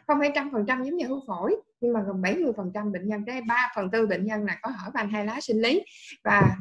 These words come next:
ở đây là mặt cắt nào các anh chị nhận diện được không? Mặt cắt nào nè? Một buồng, hai buồng, ba buồng, bốn buồng, mặt cắt bốn buồng tại mõm.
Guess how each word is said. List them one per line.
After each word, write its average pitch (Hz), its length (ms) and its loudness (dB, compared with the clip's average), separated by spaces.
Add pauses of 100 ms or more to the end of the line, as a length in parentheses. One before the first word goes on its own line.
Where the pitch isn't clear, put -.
(120)
ở 277 100 6
đây 285 140 2
là 247 120 0
mặt 302 220 -2
cắt 359 160 -4
nào 226 240 -2
các 294 60 -4
anh 269 140 -4
chị 208 80 2
nhận 208 260 0
diện 208 180 2
được 214 200 0
không? 254 280 -10 (1080)
Mặt 202 180 -2
cắt 311 160 -4
nào 226 260 0
nè? 190 160 -2 (100)
Một 175 300 -2
buồng, 190 180 0
hai 214 160 2
buồng, 190 200 -4
ba 208 140 2
buồng, 185 220 -4
bốn 254 220 0
buồng, 208 240 0
mặt 180 160 -4
cắt 240 140 -6
bốn 285 200 -2
buồng 196 180 -2
tại 180 120 -6
mõm. 185 380 0